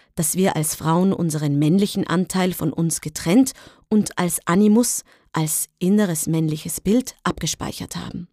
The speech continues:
Wir entwickeln nun eine Projektion dieses inneren männlichen Teils in uns, den wir, wie bereits erwähnt, von innen in unsere Außenwelt hinaus projizieren.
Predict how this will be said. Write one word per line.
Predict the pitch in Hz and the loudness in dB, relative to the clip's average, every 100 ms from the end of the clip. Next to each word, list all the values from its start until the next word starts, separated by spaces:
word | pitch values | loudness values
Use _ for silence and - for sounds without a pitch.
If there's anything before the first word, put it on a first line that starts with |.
| _ _ _ _ - - - _ _ _ - | _ _ _ _ -20 -20 -20 _ _ _ -2
Wir | 190 | 0
entwickeln | 185 - 277 285 254 | 2 2 2 4 6
nun | 240 240 | 6 4
eine | - 165 | 2 -4
Projektion | 160 160 151 156 - 165 175 214 - | -4 -4 -4 -6 -4 0 2 2 2
dieses | 190 165 165 | -2 0 -4
inneren | - 190 180 156 147 151 | -2 2 2 2 0 2
männlichen | 160 185 160 - 160 | 2 2 0 -4 -6
Teils | - 170 170 - | -2 0 0 -2
in | - 180 | -4 0
uns, | 202 220 - - - - - | 2 2 0 -10 -20 -16 -2
den | 196 196 180 | 2 4 4
wir, | 196 190 - | 2 0 -4
wie | 160 | -8
bereits | 160 151 - | -6 -8 -6
erwähnt, | 156 156 160 214 - - - _ | -4 0 2 0 -4 -20 -20 _
von | - 165 | -4 -4
innen | - 220 233 254 262 - | 2 4 6 6 4 0
in | 185 | -4
unsere | 170 160 156 - | -2 -4 -6 -6
Außenwelt | - 190 277 226 170 165 156 | 0 0 0 0 0 -2 -2
hinaus | 190 196 185 165 - | 0 2 2 0 -4
projizieren. | 156 156 143 - - - | -8 -8 -8 -10 -10 -14